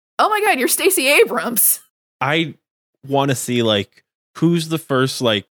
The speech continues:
Speaker 2: person in Congress who we find, like, their, like, fanfiction dot net account
Speaker 1: Oh
Speaker 2: for.
Speaker 1: my God. Or her, her first person in Congress, we find their fursona.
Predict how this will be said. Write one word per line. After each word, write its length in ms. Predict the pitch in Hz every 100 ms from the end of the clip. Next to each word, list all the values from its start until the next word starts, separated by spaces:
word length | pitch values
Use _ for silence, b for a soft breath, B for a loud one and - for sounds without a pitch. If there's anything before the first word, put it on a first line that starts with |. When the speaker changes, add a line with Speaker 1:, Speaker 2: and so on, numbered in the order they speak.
| _ _
Speaker 2:
person 340 | 131 127 117 113
in 200 | 110 107
Congress 520 | 113 107 104 110 -
who 120 | -
we 100 | 110
find, 340 | 104 107 104 104
like, 180 | 98 101
their, 180 | 101
like, 260 | 95 92 - - -
fanfiction 480 | 113 107 117 - 107
dot 160 | 101 92
net 160 | 95
account 300 | 92 95 92
Speaker 1:
Oh 180 | 180 -
Speaker 2:
for. 60 | 180
Speaker 1:
my 80 |
God. 380 | 175 175 151 147
Or 140 | 175 151
her, 400 | - 180 - 185
her 200 | 165 -
first 220 | 214 202
person 220 | 202 196
in 60 | 185
Congress, 440 | - 175 175 180
we 80 | 180
find 320 | - 185 165
their 100 | 156
fursona. 800 | 160 165 151 - 170 156 156 175